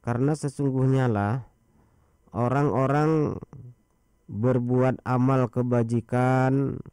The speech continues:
beramal ibadah tanpa berilmu, itu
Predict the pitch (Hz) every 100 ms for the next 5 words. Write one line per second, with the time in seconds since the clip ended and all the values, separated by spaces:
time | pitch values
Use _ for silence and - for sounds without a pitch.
0 | 131 123 101 - - 117 117 120 120 120
1 | 123 120 85 - - 120 120 131 113 101
2 | 107 117 95 _ _ _ _ _ _ _
3 | _ _ 131 127 127 120 - 127 127 120
4 | 107 90 117 127 107 139 127 127 131 135
5 | 135 131 123 131 123 _ _ _ _ _
6 | - 110 -